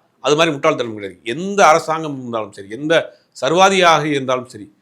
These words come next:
மக்கள் முன்னால், மக்கள் எழுச்சிக்கு முன்னால் மண்டியிட்டு ஆகணுங்கிறதான் வரலாறு. அப்ப இந்த எழுச்சிங்கிறது வந்து இன்னைக்கு உ-,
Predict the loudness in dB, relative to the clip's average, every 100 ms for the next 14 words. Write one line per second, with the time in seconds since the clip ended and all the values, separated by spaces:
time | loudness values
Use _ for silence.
0 | _ _ _ -4 -4 2 4 4 4 0
1 | 4 4 4 -2 -2 -2 0 0 -4 -8
2 | -6 -4 0 2 2 -2 -2 -4 2 2
3 | 2 -2 -4 -2 -2 0 2 2 2 -4
4 | _ _ _ _ _ -6 -6 -4 0 6
5 | 6 6 0 -4 -2 -2 -2 -4 -4 -6
6 | -6 -8